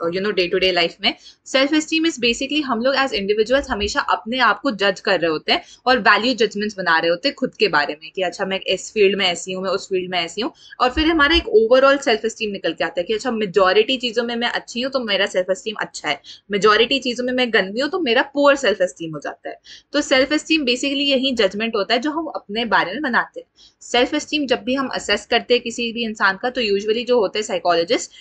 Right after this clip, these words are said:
वो questionnaires देते हैं and then उसके बाद वो बोलते हैं कि this जो statement है, ये particular statement, how true is this for you और how, you know, not true is this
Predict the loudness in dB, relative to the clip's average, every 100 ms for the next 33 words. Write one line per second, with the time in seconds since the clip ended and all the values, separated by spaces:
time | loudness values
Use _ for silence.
0 | -4 -2 0 -2 -2 -2 -2 0 0 2
1 | -2 -2 -12 _ -2 0 0 -2 -4 -2
2 | 0 0 2 2 2 2 0 2 0 0
3 | -2 -6 -2 2 2 0 -4 -2 -4 -2
4 | -2 -4 -2 -2 -2 -4 -4 -4 -6 -10
5 | -4 4 4 4 0 0 0 2 0 2
6 | -2 0 -2 -2 -2 0 0 2 4 4
7 | 4 -2 -6 0 0 2 2 0 -2 0
8 | 2 0 -2 -2